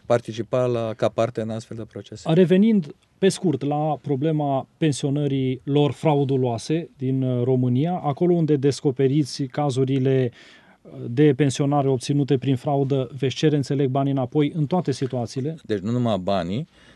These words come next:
Speaker 1: ci și penalizări datorată timpului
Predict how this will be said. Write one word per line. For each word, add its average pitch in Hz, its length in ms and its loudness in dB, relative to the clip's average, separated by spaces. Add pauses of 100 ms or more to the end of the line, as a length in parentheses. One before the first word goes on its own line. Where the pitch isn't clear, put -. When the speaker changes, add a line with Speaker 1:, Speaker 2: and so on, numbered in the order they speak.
Speaker 1:
ci - 120 -10
și 135 120 -8
penalizări 123 720 -2 (260)
datorată 131 480 0
timpului 120 540 0